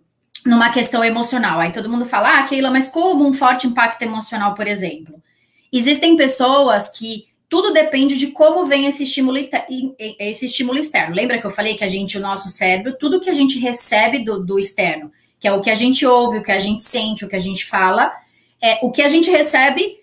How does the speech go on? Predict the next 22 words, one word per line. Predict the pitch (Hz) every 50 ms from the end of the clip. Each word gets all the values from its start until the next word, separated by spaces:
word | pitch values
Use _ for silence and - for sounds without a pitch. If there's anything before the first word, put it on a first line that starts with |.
| _ _ -
é | 254 254 262
o | 269 269
que | 302 320
fica | - 311 294 302 294
gravado | 269 277 285 277 262 254 254 247 269
na, | 262 269 262 262 262 254
na, | 247 254 254 254 247 247 247
pra | 247 - - 269 285
gente. | 302 262 175 135 - - - - - _ _ _
Então, | - 240 247 269
por | 285 285
exemplo, | 285 294 254 233 175 214 294 190
chega | 180 - 247 240 254
alguém | 254 247 233 247 262 277 285 285
e | 262
vira | 240 262 254 254
pra | 262 254
você | 247 247 247 - - 254
e | 254 254
fala | - 233 233
assim: | 233 233 - 208 190
existem, | 190 196 214 247 240 - 277 262